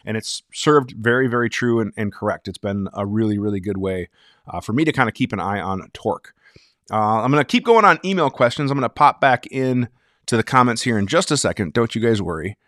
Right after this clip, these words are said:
And let's see where we are. I'm just gonna keep an eye on where we need to be. So this one's from Kevin, again, one of our Patreon supporters, my longest,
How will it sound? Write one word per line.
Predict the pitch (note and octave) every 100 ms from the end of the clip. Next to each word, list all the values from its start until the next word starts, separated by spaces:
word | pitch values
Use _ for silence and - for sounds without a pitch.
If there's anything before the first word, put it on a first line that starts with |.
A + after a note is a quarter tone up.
| _ _ _ _ A2
And | G#2+ G#2 G#2 G2+ G2+
let's | A2+
see | - - A2 G#2+ G#2+ G#2+ G#2
where | G#2
we | F#2 E2+
are. | C#2
I'm | E2
just | A2+ -
gonna | A2
keep | - -
an | A#2
eye | - B2 B2
on | B2 A2+
where | A2 A2+ A2+
we | G#2+ G#2
need | G#2+ G2+
to | F2+
be. | F#2+ F2 - _
So | - A2 F2+ - -
this | - F3+
one's | G#3
from | - D#3+
Kevin, | F#3 G#3 A#3+
again, | C#3 D#3+ F3
one | D#3+
of | D3
our | C#3 A#2
Patreon | D3+ D#3+ D#3+
supporters, | D3 C#3 D#3+ E3+ C#3
my | A2 B2
longest, | A#2 B2 C3 C3+ -